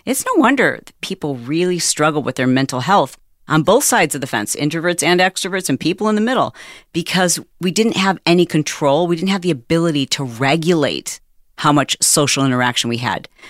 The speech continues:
Now, think about your kids. Your kids were suffering in these same ways. Both extroverts and introverts were suffering.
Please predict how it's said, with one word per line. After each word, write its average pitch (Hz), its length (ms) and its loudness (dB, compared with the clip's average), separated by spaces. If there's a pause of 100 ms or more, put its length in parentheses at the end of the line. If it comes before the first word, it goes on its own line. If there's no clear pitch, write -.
(100)
Now, 226 240 4
think 254 220 -2
about 349 220 0
your 196 120 0
kids. 190 640 -4 (500)
Your 240 140 0
kids 339 340 -2
were 330 100 -2
suffering 139 640 0 (160)
in 160 260 4
these 151 220 0
same 160 360 2
ways. 147 460 -2 (320)
Both 180 200 2
extroverts 247 680 -2
and 294 240 4
introverts 302 420 0
were 151 60 -2
suffering. - 580 -4